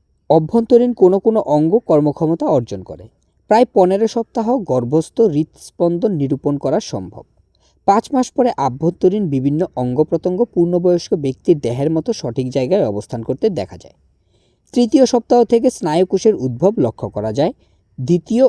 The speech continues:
ও, দ্বিতীয়, তৃতীয় ও চতুর্থ মাসব্যাপী স্নায়ুকোষের সংখ্যা বৃদ্ধি পায়। মায়ের, মায়ের দৈহিক অবস্থার স্বাস্থ্যের উপর কোষের সংখ্যা বৃদ্ধি নির্ভর করে।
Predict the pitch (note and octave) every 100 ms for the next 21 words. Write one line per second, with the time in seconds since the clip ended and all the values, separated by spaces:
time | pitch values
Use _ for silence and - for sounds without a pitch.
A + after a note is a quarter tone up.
0 | - F#3 B3 - - C3 D#3 D#3+ D#3 A#3
1 | B3 _ G3+ F3 A3 A#3+ E3+ A3 C4+ G3
2 | E3+ G3 - A3 F#3 F#3 F#3+ F#3+ A3 -
3 | C#3 E3 F#3+ F3 G#3+ - A#2+ A#2 G#3 D3+
4 | A#2+ - - - _ _ _ _ _ _
5 | A3+ A3+ A#3+ B3+ F#3 - D#3 E3 F#3+ A3+
6 | E3+ D#3+ D#3+ A3 - C3 B2+ - G3+ A#3+
7 | - C#3 - - G3+ G3+ F3+ - A3 -
8 | - D#3 F#3+ F#3+ F3 E3+ - A3 C#3+ A#2
9 | A#2 F#3+ G#3 A2 A#2+ - - -